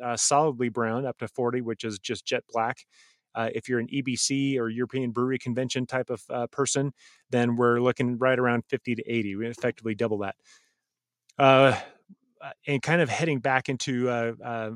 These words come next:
A B Vs, it's all related to, uh, gravity or Plato. Uh, in that when, you know, brewers is, uh, starting to,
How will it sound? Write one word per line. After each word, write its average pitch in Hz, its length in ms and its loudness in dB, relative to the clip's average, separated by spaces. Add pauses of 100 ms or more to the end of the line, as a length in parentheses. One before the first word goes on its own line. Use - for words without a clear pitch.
(100)
A 139 120 -6
B 120 120 -4
Vs, 120 320 -2
it's 131 220 -8
all 143 160 2
related 127 420 0
to, 117 540 -2
uh, 117 100 -4
gravity 120 540 -2
or 120 160 -4
Plato. 110 720 -6
Uh, 110 360 -6
in 120 200 -6
that 113 160 -6
when, 117 500 -6
you 120 120 -16
know, 110 40 -14 (100)
brewers 135 640 2
is, 113 320 -10
uh, 104 220 -6 (460)
starting 135 520 6
to, 113 440 -4